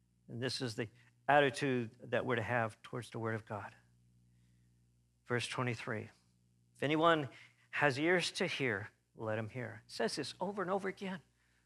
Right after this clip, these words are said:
Throughout the scripture, this is a common phrase that is in the Bible, is that we're listening. So if God says it over and over again, then evidently we have a ten-, tendency to not listen,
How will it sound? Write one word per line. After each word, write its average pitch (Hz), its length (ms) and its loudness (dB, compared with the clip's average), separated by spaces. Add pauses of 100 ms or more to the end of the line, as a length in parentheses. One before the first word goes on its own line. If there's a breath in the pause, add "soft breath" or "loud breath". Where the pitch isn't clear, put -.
Throughout 208 200 10
the 202 80 0
scripture, 208 340 4
this 196 140 2
is 190 120 2
a 185 60 6
common 190 340 8
phrase 185 400 4 (260 loud breath)
that 170 140 12
is 151 140 6
in 175 80 6
the 185 80 6
Bible, 165 540 10 (240 loud breath)
is 160 140 6
that 156 220 10
we're 185 220 8
listening. 175 380 4 (180 loud breath)
So 214 200 8
if 208 120 6
God 233 260 12
says 220 320 8
it 202 80 10
over 208 520 10
and 202 100 8
over 196 340 10
again, 175 540 8
then 185 400 8
evidently 208 840 10
we 196 480 6
have 185 480 10 (260 loud breath)
a 170 260 8 (200)
ten-, - 360 -2 (240)
tendency 180 800 2 (260 loud breath)
to 185 320 6
not 214 640 8
listen, 214 640 6